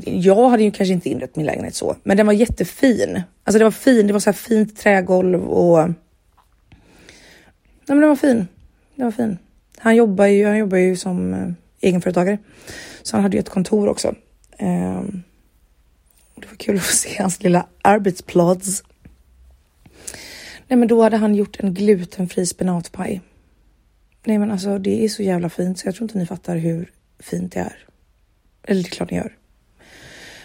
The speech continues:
Och han hade liksom skrivit ut receptet på papper. Nej, men, gullefinkan. På gullefinkan. Nej, men alltså, mm. Den var jätte, jättegod. Ehm,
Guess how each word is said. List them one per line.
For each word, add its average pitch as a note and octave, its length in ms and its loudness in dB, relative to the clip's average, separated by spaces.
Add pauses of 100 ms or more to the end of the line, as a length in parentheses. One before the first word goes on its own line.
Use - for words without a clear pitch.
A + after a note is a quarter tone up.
(140)
Och B3 100 -2
han B3+ 100 4
hade B3 120 2
liksom G#3+ 340 -2
skrivit A3 500 -2
ut F#3+ 480 -2
receptet - 800 -6 (600)
på - 120 -10
papper. - 460 -8 (340)
Nej, B3 120 -4
men, B3 140 -4 (600)
gullefinkan. G#3+ 720 -6 (920)
På A3 100 -10
gullefinkan. G3+ 580 -4
Nej, A#3 100 -12 (300)
men A3+ 140 -8
alltså, A#3 280 -12 (260)
mm. E4+ 220 -6 (1900)
Den A#3 160 0
var A#3+ 60 4
jätte, A#3 360 0
jättegod. G3 460 0 (760)
Ehm, G3+ 720 -8